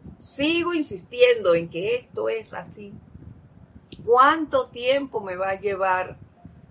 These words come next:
el, esta discusión, esta, eh, eh, este querer hacer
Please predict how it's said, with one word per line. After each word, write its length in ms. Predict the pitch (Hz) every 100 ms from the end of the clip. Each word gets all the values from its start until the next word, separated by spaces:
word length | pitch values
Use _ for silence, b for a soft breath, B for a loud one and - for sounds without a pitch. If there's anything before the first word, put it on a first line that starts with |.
| - - - - _ _
el, 420 | 180 180 175 - - - - -
esta 300 | 202 196 247
discusión, 1080 | 202 190 - - 175 - 202 185 180 170 180 - - - _ _ - -
esta, 640 | 185 175 - 185 175 170 _ - - - - - - - - - - _ - - _ - - -
eh, 320 | 175 175 196 - 185
eh, 500 | 185 175 170 160 170 - - - - - - - - - - - - - -
este 540 | 185 190 - - 208 -
querer 540 | - 220 196 214 226 208
hacer 480 | 196 196 196 120